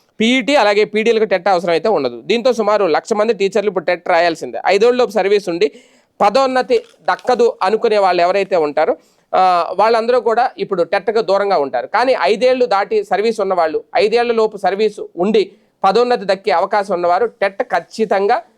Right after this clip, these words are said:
రాసి ఉత్తీర్ణత సాధించాలి. దాదాపు ఇరవై ఏళ్ల సర్వీస్ తర్వాత ఇప్పుడు పోటీ పరీక్ష రాయడం అంత సులభం కాదు అనేది టీచర్లు చెప్తున్నారు. ఇప్పుడున్న పరిస్థితులకు అనుగుణంగా టెట్కు సన్నద్ధమైన ఉత్తీర్ణత సాధించడం అనేది కష్టం అని కూడా వాళ్ళ వాదన.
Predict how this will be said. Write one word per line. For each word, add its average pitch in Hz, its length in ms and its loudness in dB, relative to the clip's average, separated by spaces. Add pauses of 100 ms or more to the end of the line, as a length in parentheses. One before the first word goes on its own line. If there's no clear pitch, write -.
(260)
రాసి 202 380 0
ఉత్తీర్ణత 233 520 0
సాధించాలి. 196 720 -2
దాదాపు 208 600 0
ఇరవై 190 280 2
ఏళ్ల 214 260 0
సర్వీస్ 220 400 0
తర్వాత 185 300 0
ఇప్పుడు 196 200 -2
పోటీ 196 300 -2
పరీక్ష 196 300 -4
రాయడం 170 280 0 (360)
అంత 170 160 -2
సులభం 220 400 0
కాదు 196 300 0
అనేది 196 320 0
టీచర్లు 208 380 -2
చెప్తున్నారు. 160 400 -4 (400)
ఇప్పుడున్న 240 280 2
పరిస్థితులకు 226 540 -2
అనుగుణంగా 196 440 0
టెట్కు 202 340 -2
సన్నద్ధమైన 233 560 0
ఉత్తీర్ణత 226 480 -2
సాధించడం 196 560 -2
అనేది 208 260 0
కష్టం 202 340 -2
అని 220 120 0
కూడా 202 180 0
వాళ్ళ 180 180 2
వాదన. 151 300 0